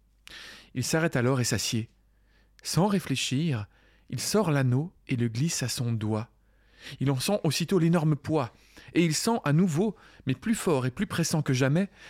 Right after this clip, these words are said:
la malveillance de l'œil du Mordor, fouillant, tentant de percer les ombres ourdies pour sa propre protection, mais qui à présent lui nuisent, confortant son inquiétude et son doute. Fait intéressant, effectivement, Sauron a relâché des vapeurs, des, des nuages,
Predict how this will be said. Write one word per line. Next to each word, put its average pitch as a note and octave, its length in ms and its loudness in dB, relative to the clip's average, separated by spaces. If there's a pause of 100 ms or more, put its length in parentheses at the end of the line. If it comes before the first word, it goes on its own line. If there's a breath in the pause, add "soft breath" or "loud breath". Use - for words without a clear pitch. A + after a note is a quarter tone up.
(120)
la C3 100 0
malveillance C#3+ 720 4
de B2+ 80 2
l'œil B2+ 240 4
du A#2+ 120 0
Mordor, A2+ 540 2 (220 loud breath)
fouillant, D3 480 0 (240 loud breath)
tentant D#3 320 2
de C#3+ 80 4
percer C#3+ 380 -2
les B2+ 200 2
ombres C#3+ 320 2
ourdies D3 460 0
pour - 200 -6
sa C3 120 -4
propre - 300 -4
protection, D#3+ 560 -2 (380 loud breath)
mais A#2+ 100 -2
qui - 200 -2
à A#2 60 0
présent D3 380 0
lui C3 180 2
nuisent, B2+ 500 2 (300 loud breath)
confortant F3+ 540 -2
son B2 260 0
inquiétude D3 680 -2
et A#2+ 40 0
son A2+ 240 -4
doute. - 460 -10 (420 loud breath)
Fait - 220 -4
intéressant, A#2 540 -2
effectivement, D3+ 540 -2 (920 loud breath)
Sauron C#3 480 2
a G#2+ 80 0
relâché B2 480 0
des B2 100 0
vapeurs, A#2 720 0
des, G2+ 320 -2
des A2+ 140 -4
nuages, C3 580 0